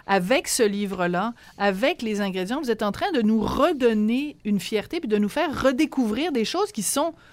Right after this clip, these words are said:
à portée de main. Et ça, vous vous rendez pas compte à quel point c'est important de faire ça, de nous redonner cette fierté-là.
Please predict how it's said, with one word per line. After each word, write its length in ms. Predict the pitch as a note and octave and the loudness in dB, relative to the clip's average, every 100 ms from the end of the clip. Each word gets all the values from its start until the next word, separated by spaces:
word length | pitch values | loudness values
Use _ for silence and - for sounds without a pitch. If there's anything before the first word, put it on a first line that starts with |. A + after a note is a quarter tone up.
| _ _ _ | _ _ _
à 100 | - | -8
portée 540 | G3+ - C#4 - - D#4+ | -4 0 0 -2 -2 0
de 140 | G3+ | 2
main. 300 | F3+ F#3 G3 G3+ - - - | 2 2 -2 -6 -12 -14 -4
Et 100 | G3 | -2
ça, 240 | - F4 A#4+ A4+ - - - | 0 0 0 -2 -8 -20 -12
vous 160 | F#3 F#3+ | -4 -2
vous 80 | F#3+ | 0
rendez 240 | A3+ A3+ | 2 2
pas 160 | A#3+ A#3+ | 2 0
compte 220 | D#4+ G4+ | 0 0
à 80 | A3+ | 0
quel 120 | G#3+ | -2
point 180 | F#3 D4 | -2 -4
c'est 240 | - A3+ - - | -2 -2 -4 -4
important 800 | C#4+ G4+ - G#3+ - - F#3 E4+ - - - - | -2 -2 -2 -2 -2 -4 -6 -6 -12 -20 -20 -4
de 120 | F#3+ | -2
faire 520 | G3 - B3 C#4 B3+ | -2 -2 0 2 0
ça, 180 | - B3+ | -2 0
de 100 | A3 | 2
nous 180 | G#3+ G#3+ | 4 4
redonner 680 | - B3 F4 B3+ A3 A3 C#4+ | 2 2 2 2 2 2 0
cette 240 | C#4+ F3 | -2 -6
fierté-là. 540 | - E3+ - F3+ E3 | -4 -8 -6 -6 -4